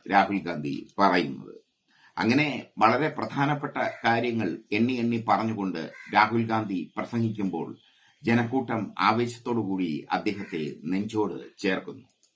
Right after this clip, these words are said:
ഡൽഹി മെട്രോയിൽ രാഹുൽ ഗാന്ധി സഞ്ചരിച്ചതും ശ്രദ്ധേയമായി. ഡൽഹി മെട്രോയിൽ സഞ്ചരിച്ച രാഹുൽ ഗാന്ധി ജനങ്ങളുടെ വികാരമെന്തെന്ന് ചോദിച്ചറിഞ്ഞു. ഭാരത് ജോഡോ യാത്രയിൽ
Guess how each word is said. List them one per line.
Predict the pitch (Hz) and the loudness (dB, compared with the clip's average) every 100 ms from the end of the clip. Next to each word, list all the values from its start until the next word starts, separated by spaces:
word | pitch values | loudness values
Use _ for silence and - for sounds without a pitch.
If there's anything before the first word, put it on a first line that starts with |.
| _ _ _ _ - | _ _ _ _ 2
ഡൽഹി | 123 123 156 | 2 6 6
മെട്രോയിൽ | 151 143 147 147 135 | 6 0 2 2 4
രാഹുൽ | 123 127 139 | 6 6 4
ഗാന്ധി | 135 135 135 120 - | 2 0 0 -2 -2
സഞ്ചരിച്ചതും | 117 113 117 113 113 110 98 - | 0 2 2 0 -2 -4 -6 -8
ശ്രദ്ധേയമായി. | - 98 92 95 73 - - - _ _ _ _ _ - | -8 -6 -4 -6 -6 -14 -20 -20 _ _ _ _ _ 0
ഡൽഹി | 123 123 147 | 2 4 4
മെട്രോയിൽ | 147 139 143 147 135 | 4 2 0 0 0
സഞ്ചരിച്ച | 135 123 135 123 127 107 - - 110 | -2 -2 -2 -2 -2 0 -2 -2 4
രാഹുൽ | 113 117 113 | 4 4 -2
ഗാന്ധി | 107 95 80 67 - _ _ - | -2 -4 -6 -8 -14 _ _ -2
ജനങ്ങളുടെ | 117 120 127 131 123 117 - | 2 4 2 0 -2 -6 -4
വികാരമെന്തെന്ന് | 98 117 127 127 104 95 98 87 - - | 0 2 2 0 -4 -4 -4 -6 -8 -6
ചോദിച്ചറിഞ്ഞു. | 110 107 - 98 - _ _ _ _ _ _ 80 | -2 -2 -4 -10 -16 _ _ _ _ _ _ -4
ഭാരത് | 107 123 135 | 2 4 2
ജോഡോ | 123 135 135 | 2 2 2
യാത്രയിൽ | 127 127 120 135 117 | 2 2 2 -2 -2